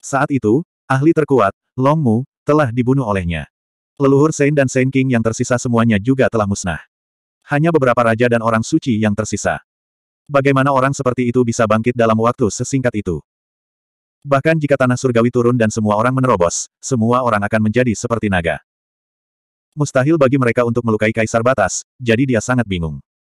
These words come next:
Tampaknya ada peluang lain di istana sepuluh ribu naga. Dia harus mencari tahu. Bagaimanapun,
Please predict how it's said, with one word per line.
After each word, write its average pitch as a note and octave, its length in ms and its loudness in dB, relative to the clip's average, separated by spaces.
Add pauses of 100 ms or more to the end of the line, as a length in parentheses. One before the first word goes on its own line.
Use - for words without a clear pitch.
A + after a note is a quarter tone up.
(580)
Tampaknya C#3+ 440 0
ada C3+ 160 2
peluang A#2 240 2
lain A#2 200 2
di A#2+ 120 -2
istana A#2 320 0
sepuluh C#3 320 0
ribu B2 160 0
naga. E2+ 320 -2 (320)
Dia D3+ 240 2
harus C#3 240 -2
mencari B2+ 320 0
tahu. F#2 360 -2 (640)
Bagaimanapun, C3 760 2